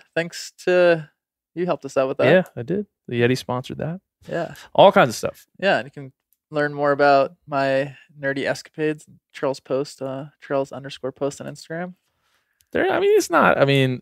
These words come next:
Speaker 2: for a nerd,
Speaker 1: <laughs>
Speaker 2: you're pretty cool. You know what I'm saying?
Speaker 1: Oh, thanks.
Speaker 2: You, no problem.
Speaker 1: <laughs>
Speaker 2: Celebrate it.
Speaker 1: It's funny 'cause I,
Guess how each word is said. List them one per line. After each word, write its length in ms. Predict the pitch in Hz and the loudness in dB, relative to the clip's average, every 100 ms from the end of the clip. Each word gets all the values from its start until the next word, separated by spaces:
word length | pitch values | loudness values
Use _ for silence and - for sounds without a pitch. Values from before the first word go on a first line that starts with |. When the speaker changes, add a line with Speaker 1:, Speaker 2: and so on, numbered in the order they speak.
| _ | _
Speaker 2:
for 200 | - 202 | 6 8
a 20 | 170 | 8
nerd, 720 | 170 180 131 113 104 110 123 | 8 10 10 8 6 2 0
Speaker 1:
<laughs> 500 | - - - - - | 2 2 -2 -8 -8
Speaker 2:
you're 100 | 139 | -6
pretty 240 | 123 131 113 | 0 2 2
cool. 340 | - - - - | 2 0 -2 -12
You 60 | |
know 80 | - | -6
what 60 | 117 | -4
I'm 40 | |
saying? 300 | 117 127 127 - | 0 0 2 2
Speaker 1:
Oh, 220 | 160 - | 2 2
thanks. 400 | - 165 170 - | -4 -8 -10 -4
Speaker 2:
You, 160 | 135 | 0
no 160 | 123 110 | 4 4
problem. 280 | - - - - 262 - 254 | 4 4 4 6 4 4 4
Speaker 1:
<laughs> 380 | - 240 233 - | 4 4 2 2
Speaker 2:
Celebrate 480 | - 156 147 110 98 | 6 8 8 6 4
it. 100 | - - - 175 | 0 -8 -12 2
Speaker 1:
It's 180 | 175 165 | 2 6
funny 200 | 180 170 | 6 6
'cause 140 | 151 147 | 6 6
I, 220 | 151 | 6